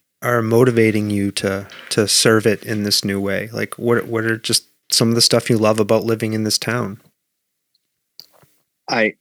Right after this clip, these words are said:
Speaker 2: I love the way it is, really. Uh, I'm not looking to, once again, my idea is not to, like, I guess I'll borrow a farming term, to plow under everything, to make sure, like, you know,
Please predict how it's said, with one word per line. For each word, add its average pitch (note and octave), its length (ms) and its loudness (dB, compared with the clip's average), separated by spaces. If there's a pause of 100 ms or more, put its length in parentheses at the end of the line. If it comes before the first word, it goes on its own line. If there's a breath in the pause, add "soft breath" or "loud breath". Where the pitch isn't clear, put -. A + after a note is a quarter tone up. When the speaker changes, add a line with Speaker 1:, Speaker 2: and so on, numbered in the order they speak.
Speaker 2:
I A2 60 2
love B2 300 2
the A#2+ 80 2
way B2 160 4
it A2 80 6
is, G#2+ 280 2
really. G2+ 420 2
Uh, G2 220 -2
I'm G#2+ 140 -2
not C3 340 -2
looking A#2 380 -2
to, F#2 600 -2 (1200 loud breath)
once C#3 180 0
again, G#2+ 140 2
my G2 120 2
idea A#2+ 260 4
is G#2+ 120 0
not G#2 200 -4
to, - 60 -2
like, F2 320 -2 (840 loud breath)
I F#2+ 120 -8
guess F#2 180 -2
I'll F2+ 80 0
borrow E2+ 300 -2
a D#2 60 -4
farming F2+ 400 -2
term, E2+ 340 -10
to - 140 -12 (100)
plow G#2 340 2
under F#2+ 300 2
everything, E2 460 -4
to F#2 120 -2
make F#2 180 2
sure, F#2+ 240 4
like, E2+ 240 0 (120)
you F#2+ 100 -2
know, D#2+ 260 -4